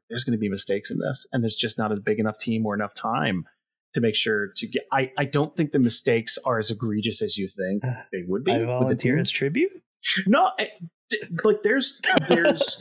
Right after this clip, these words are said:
Speaker 2: <laughs>
Speaker 1: I think the biggest one we found is, like, that layout gaff, where there's just a little bit cut off for the bestiary section. It's like, oh, damn. Like, that's one where we all looked at each other. It's like, how'd that get by?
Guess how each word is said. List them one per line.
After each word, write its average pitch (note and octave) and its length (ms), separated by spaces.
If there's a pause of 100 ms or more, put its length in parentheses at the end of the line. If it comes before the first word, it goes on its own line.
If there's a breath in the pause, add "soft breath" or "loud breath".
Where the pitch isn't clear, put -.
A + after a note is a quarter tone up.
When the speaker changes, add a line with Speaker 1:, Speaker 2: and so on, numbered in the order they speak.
(120)
Speaker 2:
<laughs> - 120
Speaker 1:
I G#3 80
think D#4 160
the D#4 60
biggest B3+ 360
one B3+ 100
we G#3 100
found F#3+ 220
is, E3 80
like, E3+ 160
that C#3 200
layout B2 440
gaff, - 420 (260)
where C#3+ 120
there's C#3 180
just D#3 200
a D3 40
little C#3 180
bit B2+ 180
cut A#2 200
off F#2+ 460
for G#2 580 (120)
the A2 60
bestiary G#2+ 400
section. G3 340
It's G3 120
like, G3 100 (120)
oh, D3+ 320
damn. D#3+ 340
Like, A2+ 180 (340 loud breath)
that's A3 220
one D3+ 180
where B2 100
we B2 160
all C3 140
looked B2+ 160
at B2 60
each A2 100
other. A2 120
It's G#2+ 100
like, G2+ 120
how'd C4+ 280
that D4+ 220
get - 200
by? - 300